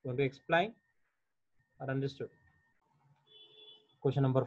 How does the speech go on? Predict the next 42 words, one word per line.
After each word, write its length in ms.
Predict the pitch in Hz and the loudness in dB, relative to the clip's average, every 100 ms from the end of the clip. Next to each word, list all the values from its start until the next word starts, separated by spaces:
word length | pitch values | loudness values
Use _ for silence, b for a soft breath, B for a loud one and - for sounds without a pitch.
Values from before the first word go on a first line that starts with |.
| - | 4
forty-two. 520 | 139 139 147 175 202 _ _ _ _ | 4 4 0 -2 -8 _ _ _ _
Write 160 | 120 120 | -6 -2
down, 160 | 175 | -2
if 100 | 180 - | -2 -2
y 180 | 127 139 | 2 4
is 180 | 151 147 | 4 2
equal 180 | 147 | 2
to 100 | 143 | 2
tan 160 | 135 127 | 2 0
inverse 220 | 135 127 | 0 -4
x 120 | 135 | -6
whole 140 | - 135 | -4 -4
square, 300 | - 175 175 | -2 -2 -2
then 160 | 127 120 | -4 -6
show 120 | 131 | -6
that 260 | 135 156 151 | -4 -2 -4
x 140 | 120 | -8
square 240 | - 139 131 - | -6 -4 -4 -4
plus 200 | 131 127 | -4 -2
one 160 | 139 | -2
whole 180 | 131 127 | -2 -4
square 320 | - 160 165 | -4 -4 -4
into 200 | 160 139 | -6 -6
y 140 | 123 120 | -4 -4
double 200 | 117 131 | -4 -2
dash 260 | 156 202 - _ _ _ _ _ | 0 0 -4 _ _ _ _ _
plus 200 | 127 123 | -2 -2
two 140 | - 139 | 2 0
x 200 | 139 147 | 0 -4
into 220 | 139 147 | -2 0
x 140 | 127 | -2
square 200 | - 139 139 | -4 -4 -4
plus 140 | 131 | -8
one 180 | - 135 | -6 -6
y 120 | 127 | -4
double, 200 | 120 123 | -2 -2
y 140 | 123 123 | 0 2
dash 220 | 143 175 131 | 2 0 -4
is 100 | 113 | -10
equal 200 | - 107 | -8 -6
to 100 | 139 | -4
two. 220 | 165 175 | -2 -2